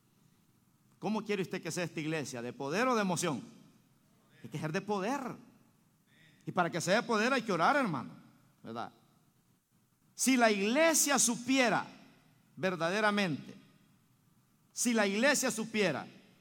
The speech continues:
que en la oración está el poder, se enfocara más en la oración. Porque cuando la iglesia ora, todo cambia. Todo cambia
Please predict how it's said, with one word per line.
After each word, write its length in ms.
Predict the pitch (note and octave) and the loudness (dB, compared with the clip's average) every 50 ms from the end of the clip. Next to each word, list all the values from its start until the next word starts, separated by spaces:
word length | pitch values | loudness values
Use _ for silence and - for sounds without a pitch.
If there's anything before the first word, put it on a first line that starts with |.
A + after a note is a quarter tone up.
| _ _ _ _ _ | _ _ _ _ _
que 140 | - B3 C4 | 4 6 6
en 80 | B3+ | 8
la 100 | A#3+ A3 | 6 6
oración 640 | G#3 G#3 G#3 G3+ F#3+ F3+ - - A#3 C#4+ C#4+ C4+ B3 | 6 6 6 6 6 6 4 4 4 4 4 4 4
está 360 | A3 F#3 - - B3+ B3 C4+ | 0 -2 0 4 6 6 6
el 140 | C4+ B3+ A3 | 4 2 0
poder, 420 | - A#3 A#3 A3+ A#3 B3+ C#4+ D4+ D4 C4+ - - - - - - | 0 0 2 4 6 6 6 6 4 0 -6 -12 -18 -20 -20 -12
se 240 | - - - - A3+ | -6 -2 0 2 4
enfocara 520 | A3 G3+ E3 D3 F3 - - G#3 A3 A3 G3+ | 2 2 0 -2 -4 -2 0 2 2 4 4
más 260 | F#3+ G3+ G#3 - - | 4 4 2 2 0
en 80 | E3+ | -2
la 100 | D#3 D3+ | -2 -2
oración. 480 | C#3+ C#3 C3 B2+ A#2+ - C3 A2 F#2+ - - _ _ _ _ _ _ _ _ _ _ _ _ _ _ _ _ _ _ _ _ _ | -2 -2 -4 -6 -6 -8 -10 -12 -12 -14 -20 _ _ _ _ _ _ _ _ _ _ _ _ _ _ _ _ _ _ _ _ _
Porque 400 | - B3 A#3+ A3 A#3+ A3+ G3+ - | 6 6 6 6 4 0 0 2
cuando 260 | G3+ G3+ G3 F#3+ F#3 | 2 2 2 2 2
la 120 | F#3 F3+ | 2 2
iglesia 420 | E3+ E3 G3+ A#3+ C4 - - G#3 G3+ | 2 0 0 0 0 0 2 2 2
ora, 420 | A3 B3+ C#4+ C#4 B3 A3 F3 - - - - | 4 4 4 4 2 0 -6 -12 -20 -8 -4
todo 300 | G#3 G3+ G3 F3 D#3 - | -2 0 0 -2 -2 -4
cambia. 340 | - B2+ G#2+ F#2+ E2+ - - - - _ _ _ _ _ _ _ _ _ _ _ _ _ _ _ _ _ _ _ _ _ _ _ _ _ _ _ _ _ _ _ _ _ _ _ _ _ _ | -6 -6 -6 -8 -12 -16 -20 -20 -20 _ _ _ _ _ _ _ _ _ _ _ _ _ _ _ _ _ _ _ _ _ _ _ _ _ _ _ _ _ _ _ _ _ _ _ _ _ _
Todo 380 | - D4+ E4 F4 F4 D#4+ D#4+ | 6 8 8 8 8 6 4
cambia 460 | D#4 D4+ D4 C4 A3 E3 D3 A#2 G2+ | 4 4 4 4 2 0 -2 -6 -8